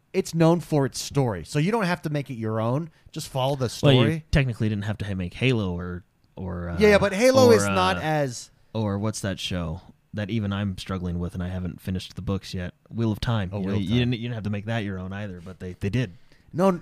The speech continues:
Speaker 1: no, but what I'm saying is BioShock, Halo as a video game is not seen by the outside as for its so-, story.
Speaker 2: Okay, yeah, okay.
Speaker 1: If un-, unless you're, like, really heavy into the lore and you're really into the game, you're a hardcore Halo fan,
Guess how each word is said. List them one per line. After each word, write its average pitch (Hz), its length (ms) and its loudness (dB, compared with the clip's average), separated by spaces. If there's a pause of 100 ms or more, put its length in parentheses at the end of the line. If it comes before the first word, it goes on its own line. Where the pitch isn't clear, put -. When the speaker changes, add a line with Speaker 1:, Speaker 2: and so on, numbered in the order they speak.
Speaker 1:
no, 180 180 2
but 151 120 0
what 185 120 -2
I'm 185 100 -6
saying 131 360 -4
is 95 340 -6 (880)
BioShock, 156 680 -2
Halo 220 380 2
as 151 140 0
a 127 40 -6
video 120 300 0
game 104 260 -4
is 104 160 -12
not 139 280 -8
seen 120 600 -8 (500)
by 120 180 -2
the 120 160 -6
outside 120 800 -6 (500)
as 110 240 -8
for 107 200 -6
its - 140 -12
so-, 95 340 -4
story. 92 440 -6
Speaker 2:
Okay, 190 300 2
yeah, 117 280 -2
okay. 123 300 -6
Speaker 1:
If 131 240 -8
un-, 131 160 -6
unless 131 320 -4
you're, 139 80 2
like, 110 160 -2
really 117 280 -2
heavy 113 280 -6
into 107 160 -8
the 101 80 -14
lore 175 320 -2
and 131 80 -6
you're 113 80 -4
really 117 240 -2
into 107 160 -10
the - 100 -14
game, 139 160 -6
you're 117 140 -4
a - 20 -8
hardcore 131 380 -6
Halo 120 260 -2
fan, 110 340 -8